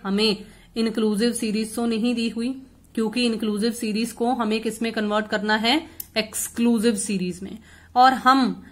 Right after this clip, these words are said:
ये मीडियन के केसेस में सीख चुके हैं कि किस तरीके से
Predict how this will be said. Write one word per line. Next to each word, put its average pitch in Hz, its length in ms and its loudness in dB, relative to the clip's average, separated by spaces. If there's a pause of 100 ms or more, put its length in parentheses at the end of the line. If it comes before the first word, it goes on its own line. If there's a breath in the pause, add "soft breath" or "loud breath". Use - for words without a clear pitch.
(180 loud breath)
ये 247 640 4
मीडियन 233 460 4
के 277 120 0
केसेस 240 440 -2
में 233 220 2
सीख 269 340 0
चुके 214 280 -6
हैं 208 420 -2
कि 240 140 -2
किस 262 340 -4
तरीके 208 400 0
से 214 400 0